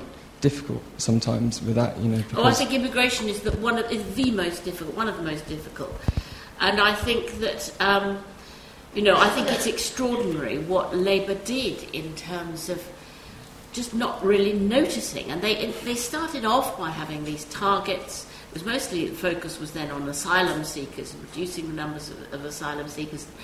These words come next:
Speaker 2: processing them faster. But it sort of slipped away from them. And then Gordon Brown started saying, "Actually, you know, this makes us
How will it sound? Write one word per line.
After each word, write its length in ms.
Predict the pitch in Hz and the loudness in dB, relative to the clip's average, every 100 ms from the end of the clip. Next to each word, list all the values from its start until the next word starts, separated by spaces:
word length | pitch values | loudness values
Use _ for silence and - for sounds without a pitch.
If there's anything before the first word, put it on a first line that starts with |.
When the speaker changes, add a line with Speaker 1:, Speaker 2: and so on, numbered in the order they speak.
| - - - | -16 -18 -8
Speaker 2:
processing 600 | 165 185 185 170 - 151 | -2 0 0 -6 -6 -6
them 160 | 151 151 | -4 -6
faster. 600 | - 160 151 151 - - - - - - - - - | -6 -4 -4 -6 -8 -10 -10 -14 -16 -16 -18 -18 -2
But 140 | - 196 | 4 4
it 140 | - | 4
sort 180 | 247 226 | 0 2
of 80 | 190 | 0
slipped 340 | 226 220 - | 0 -2 -2
away 260 | 160 185 196 | -2 0 0
from 280 | 185 123 85 | -2 -8 -8
them. 200 | - - - - - - | -10 -12 -16 -16 -14 -4
And 120 | 175 | 2
then 240 | 202 240 226 | 6 6 4
Gordon 320 | 196 160 160 | 2 2 0
Brown 340 | 160 156 151 | 0 0 0
started 520 | 151 - 156 156 160 - | -2 -2 -2 -2 -6 -8
saying, 300 | 175 165 175 | -4 -4 -4
"Actually, 400 | 254 - 247 220 | -6 -8 -6 -2
you 60 | |
know, 160 | 196 185 | 0 2
this 220 | 196 196 | 0 -2
makes 300 | 196 185 - | -2 -2 -2
us 200 | 175 - | -8 -8